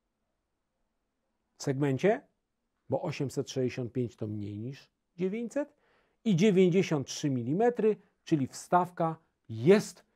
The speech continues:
większa niż wymagana, bo wymagane jest sześć metrów, a sześć metrów to sześćdziesiąt dziewięć milimetrów, dziewięćdziesiąt trzy, sto procent realizmu. Pewnie niektórych niepokoi jeszcze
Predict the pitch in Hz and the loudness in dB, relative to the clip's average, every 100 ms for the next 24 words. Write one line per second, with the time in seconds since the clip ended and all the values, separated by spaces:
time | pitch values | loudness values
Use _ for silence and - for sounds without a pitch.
0 | - 107 123 208 247 - 208 180 - _ | -14 -2 4 4 4 2 2 2 -4 _
1 | _ _ - 139 156 - - _ _ 110 | _ _ 0 2 2 0 -12 _ _ 2
2 | 147 131 117 170 226 233 165 127 135 127 | 4 4 4 6 6 6 6 4 4 4
3 | 160 170 131 - - 185 - - 196 220 | 2 2 0 -4 -2 -2 -2 0 0 0
4 | 220 - - - 139 190 185 160 165 151 | -4 -6 -10 -6 -2 0 -2 0 -2 -2
5 | 139 135 - 143 127 123 107 117 208 196 | -4 -4 0 0 0 -6 -6 -4 -2 -2
6 | 175 175 160 160 160 156 - - _ 147 | -2 -2 0 0 -2 -4 -8 -20 _ 0
7 | 151 165 156 135 - 151 - _ _ - | 2 2 -2 -6 -8 -10 -12 _ _ -20
8 | - - 143 - 113 - 107 101 _ _ | -8 -2 -2 -2 -10 -10 -14 -16 _ _
9 | - 139 131 131 110 110 - _ - 277 | -2 2 2 2 -2 -8 -12 _ 8 10
10 | 240 208 196 175 - 190 180 160 151 143 | 10 8 6 4 6 6 6 2 0 0
11 | - 170 156 139 143 - 143 | 2 4 4 2 -2 -4 -4